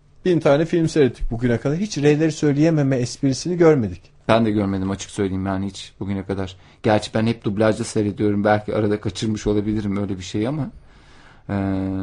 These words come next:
Speaker 2: R'leri söyleyememek diye bir şey yoktur herhalde yani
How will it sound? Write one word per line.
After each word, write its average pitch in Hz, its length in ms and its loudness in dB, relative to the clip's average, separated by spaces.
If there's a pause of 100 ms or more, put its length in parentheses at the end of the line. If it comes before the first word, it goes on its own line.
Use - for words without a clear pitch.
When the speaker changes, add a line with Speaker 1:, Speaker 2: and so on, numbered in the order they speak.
(320)
Speaker 2:
R'leri 101 340 0
söyleyememek 98 720 0
diye 101 160 -2
bir 92 60 -10
şey 107 220 -2
yoktur 131 360 -2
herhalde 123 420 0
yani 101 320 -2